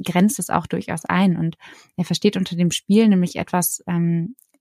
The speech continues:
was nur frei, also nur freiwillige Handlungen, die aber eben bindenden Regeln unterliegen, wie du eben ja auch schon gesagt hast, die Schiedsrichter, also es braucht auf jeden Fall Regeln, damit's nicht ausartet,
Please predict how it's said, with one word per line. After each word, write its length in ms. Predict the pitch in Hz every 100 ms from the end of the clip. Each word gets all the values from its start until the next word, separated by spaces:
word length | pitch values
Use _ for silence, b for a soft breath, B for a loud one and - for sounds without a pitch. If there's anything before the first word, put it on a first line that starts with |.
| _ _
was 420 | 180 160 - -
nur 220 | 185 185 170
frei, 240 | - 147
also 200 | 165 -
nur 200 | 151 185
freiwillige 640 | 185 165 190 233 233 220
Handlungen, 480 | 196 233 247 240 269 311 B B -
die 100 | 190
aber 180 | 185 - _
eben 380 | - 175 170 160 -
bindenden 500 | 202 254 196 175 160
Regeln 360 | 165 202 233
unterliegen, 460 | 233 226 226 247 226
wie 80 | 175
du 80 |
eben 120 | 170 165
ja 100 | 180
auch 60 |
schon 140 | - 160
gesagt 280 | 160 185
hast, 160 | 208 -
die 60 | 156
Schiedsrichter, 580 | 196 202 - 214 -
also 120 | 170 156
es 100 | -
braucht 400 | - 143 190 202
auf 100 | -
jeden 140 | 196
Fall 140 | - 185
Regeln, 240 | 190 208
damit's 280 | 165 156 -
nicht 180 | 156 -
ausartet, 640 | 160 196 - 220 254 254